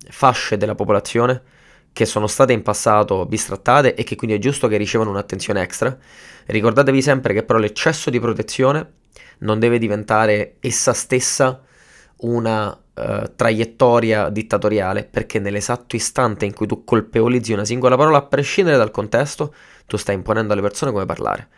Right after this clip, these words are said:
E le uniche persone che nella storia hanno fatto una cosa di questo tipo solitamente erano delle persone molto cattive. Quindi a un certo punto non conta solo l'intento positivo, bensì anche quello è poi effettivamente il risultato finale.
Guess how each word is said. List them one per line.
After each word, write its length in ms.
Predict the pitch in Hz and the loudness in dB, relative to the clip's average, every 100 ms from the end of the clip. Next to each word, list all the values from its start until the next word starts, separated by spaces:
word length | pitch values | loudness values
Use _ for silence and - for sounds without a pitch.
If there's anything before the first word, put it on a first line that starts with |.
| _ _ _ | _ _ _
E 160 | 110 | -6
le 120 | 110 120 | 2 6
uniche 200 | 127 123 | 6 6
persone 320 | 113 - 113 | 2 -2 -2
che 80 | 104 | 0
nella 180 | 101 | -2
storia 240 | 101 - 101 | 0 2 2
hanno 160 | 95 | 0
fatto 540 | 98 110 - 117 101 - | 0 -2 0 0 2 0
una 180 | 104 101 | -4 -4
cosa 180 | 110 107 | -2 -2
di 80 | 101 | -2
questo 260 | 98 - | -4 -2
tipo 260 | 117 123 120 | -2 0 0
solitamente 640 | - 101 101 110 113 107 | -2 -4 -2 -2 -2 0
erano 180 | 98 98 | 0 0
delle 140 | 98 | -2
persone 320 | 95 104 - 98 | -4 -6 -6 -6
molto 260 | 101 - | -6 -4
cattive. 400 | 95 - - 120 - - - - | -6 -6 -10 -10 -14 -20 -20 -16
Quindi 220 | - 104 | -6 -2
a 80 | 98 | -2
un 80 | 101 | -2
certo 260 | - 107 104 | -2 -4 -2
punto 240 | 98 104 | -4 -2
non 140 | 104 | -2
conta 280 | 101 107 104 | -2 -4 -2
solo 160 | 101 101 | 0 0
l'intento 440 | 98 95 95 95 | -2 -4 -4 -4
positivo, 360 | 98 101 107 120 | -4 -2 0 0
bensì 260 | 95 95 | -2 -4
anche 220 | 92 92 92 | -6 -4 -4
quello 160 | 98 | -2
è 40 | 98 | -2
poi 240 | - 90 | -2 -2
effettivamente 640 | 82 - - 90 92 92 - - - - - - | -2 -8 -6 -6 -6 -6 -10 -10 -20 -20 -20 -8
il 60 | |
risultato 340 | 101 104 101 95 | -4 -2 0 -2
finale. 500 | 101 92 90 - | -2 -2 -4 -6